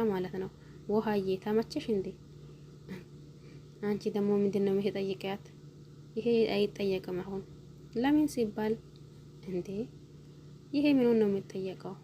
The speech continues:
እንዴት መል-፣ እንዴት ነው የማልጠይቃት? ተመቸሽ ወይ አልተመቸሽ ወይ እያልኳት ነው።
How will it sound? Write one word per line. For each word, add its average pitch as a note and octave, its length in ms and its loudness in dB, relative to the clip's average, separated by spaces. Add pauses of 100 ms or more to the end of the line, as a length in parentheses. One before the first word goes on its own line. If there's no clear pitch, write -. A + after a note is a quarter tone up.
እንዴት D#4+ 280 2
መል-፣ G#3+ 220 4
እንዴት G3+ 280 2
ነው G3+ 100 0
የማልጠይቃት? F#3 760 -6
ተመቸሽ F#3+ 520 -4
ወይ D4 160 0 (100)
አልተመቸሽ F#3 600 -8
ወይ C4 160 -2
እያልኳት F3+ 480 -4
ነው። F3+ 120 -12